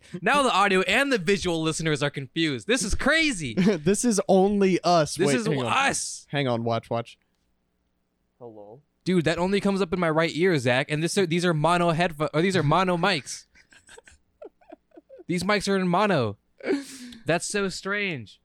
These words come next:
Speaker 2: <laughs>
Speaker 1: Dude, what? Okay, anyways. What are we talking about? Oh, recently.
Speaker 2: Oh, yeah.
Speaker 1: Yes, recently I got you to watch Josie, the movie,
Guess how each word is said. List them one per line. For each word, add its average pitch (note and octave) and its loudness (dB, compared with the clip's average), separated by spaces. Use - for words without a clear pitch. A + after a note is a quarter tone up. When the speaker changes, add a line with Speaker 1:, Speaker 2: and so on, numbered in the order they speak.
Speaker 2:
<laughs> - -8
Speaker 1:
Dude, F3 -8
what? D#3 -4
Okay, A2 -4
anyways. B2 -2
What B2+ -2
are C3 0
we D3 -2
talking D3+ -2
about? E3 -2
Oh, A3+ 4
recently. D#3 0
Speaker 2:
Oh, F#2 -6
yeah. B2+ -4
Speaker 1:
Yes, B2+ -6
recently E3 -4
I C3 -4
got A#2+ -2
you A2 -6
to B2+ -10
watch G#2+ -6
Josie, B2+ -4
the A#2 -4
movie, B2 -2